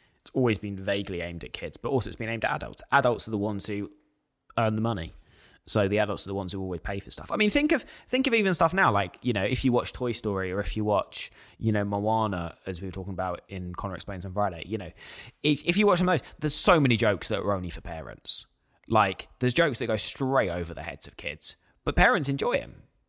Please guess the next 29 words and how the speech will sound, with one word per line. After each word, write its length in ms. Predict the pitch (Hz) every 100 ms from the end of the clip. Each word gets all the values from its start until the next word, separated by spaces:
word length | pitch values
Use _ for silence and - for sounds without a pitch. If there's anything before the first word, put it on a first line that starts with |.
| _ _
Parents, 300 | 147 185 196
the 80 | 196
one 120 | 190
who 80 | 180
earn 220 | 170 165
the 40 | 165
money, 480 | 127 90 85 92 - -
have 220 | - 123 -
to 80 |
pay 220 | - 120 110
for 80 |
the 60 | 101
tickets, 300 | 120 - 82
so 60 | 101
they 100 | 107
have 160 | 104 -
to 80 |
watch 200 | 107 95
the 80 | 98
film 220 | - 98 92
as 80 | 95
well. 180 | 92
So 140 | - -
parents 260 | 104 101 -
also 260 | 98 -
have 120 | 90 -
to 60 | 87
enjoy 240 | 85 85
it. 100 | 80